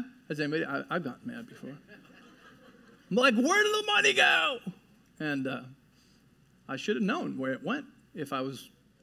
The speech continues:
a good steward, if I was a good manager, right? And so managing God's resources is the way to increase, okay? The, the way to increase is in your hands already today.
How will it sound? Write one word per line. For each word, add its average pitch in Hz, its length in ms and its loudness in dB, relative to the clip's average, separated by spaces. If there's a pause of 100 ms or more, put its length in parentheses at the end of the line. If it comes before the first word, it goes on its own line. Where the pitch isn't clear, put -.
(140)
a 156 80 -4
good 139 180 -2
steward, 277 440 -6
if 131 140 -12
I 127 80 -8
was 131 140 -8
a - 20 -8
good 131 140 -4
manager, 226 380 -8 (100)
right? 254 180 -10 (1000)
And 170 160 0
so 175 260 4 (720)
managing 220 500 6
God's 202 300 2
resources 190 840 0 (680)
is 175 260 0
the 170 100 2
way 160 300 4
to 196 240 -4
increase, - 520 -4 (480)
okay? 165 360 -8
The, 151 360 -2
the 147 120 -2
way 196 300 4
to - 260 -2
increase 170 480 0
is 156 180 -2
in 165 100 -4
your 151 120 -6
hands 160 300 -8
already 131 340 -4
today. 123 220 -12